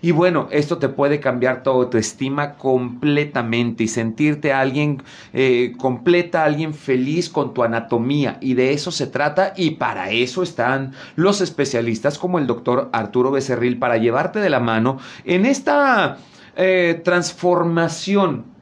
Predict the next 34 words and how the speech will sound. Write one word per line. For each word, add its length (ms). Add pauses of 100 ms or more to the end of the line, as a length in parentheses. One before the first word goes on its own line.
(520)
en 160
este 640
camino 540
hacia 320
tu 100
nueva 360
vida 480
que 140
te 180
va 420
a 180
traer 600 (300)
mucha 420
alegría, 520
mucha 380
satisfacción, 800
porque 480 (240)
te 100
va 120
a 40
traer 240
a 120
ti 100
una 260
plenitud 680 (260)
en 300
tu 80
forma 400
de 80
percibirte 880
y 120
verte. 420
Así 240
que, 240